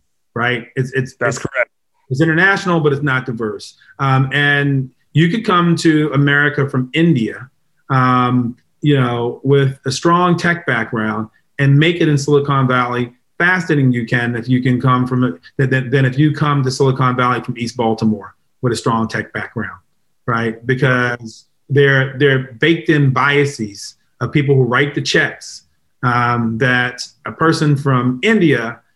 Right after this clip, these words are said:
Speaker 2: is, is, is more likely to be a successful tech founder and, and, and technical person than a person from East Baltimore who's brown. And so Silicon Valley by no means is a meritocracy. And I think,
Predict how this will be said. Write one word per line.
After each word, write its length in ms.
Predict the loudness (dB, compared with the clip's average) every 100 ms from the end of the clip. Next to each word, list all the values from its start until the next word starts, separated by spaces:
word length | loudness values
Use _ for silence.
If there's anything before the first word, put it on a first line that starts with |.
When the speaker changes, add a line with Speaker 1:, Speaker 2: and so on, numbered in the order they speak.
| _ -2
Speaker 2:
is, 440 | 0 0 -2 -8 -2
is, 300 | 0 0 -4
is 140 | -4 2
more 220 | 2 4
likely 420 | 2 0 0 -2
to 80 | 0
be 240 | 0 0
a 40 | 0
successful 640 | -4 -4 -4 -2 0 0
tech 340 | 0 -4 -6 -18 _ _ _ 0
founder 440 | 2 2 2 2 0
and, 300 | -2 -4 -6 -6
and, 180 | -6 -2
and 120 | -2
technical 380 | -2 -4 -4 -4
person 500 | 0 -2 -2 -8 -10 _ _
than 120 | 0 0
a 60 |
person 340 | 2 0 0 0
from 140 | 2
East 180 | 2 0
Baltimore 680 | -2 -2 0 2 0 -2 _ -4
who's 140 | -4
brown. 420 | -2 -2 -2 -6 -16 _ _ _ -6
And 120 | -2 0
so 240 | 0 0
Silicon 420 | 2 2 4 2
Valley 280 | 2 2 2
by 160 | 2 2
no 220 | 4 4
means 320 | 2 2 -2
is 100 | 0
a 60 | 2
meritocracy. 840 | 2 0 -2 -2 -4 0 -2 -2 -8 _
And 80 | -2
I 100 | -2
think, 420 | 0 0 0 -2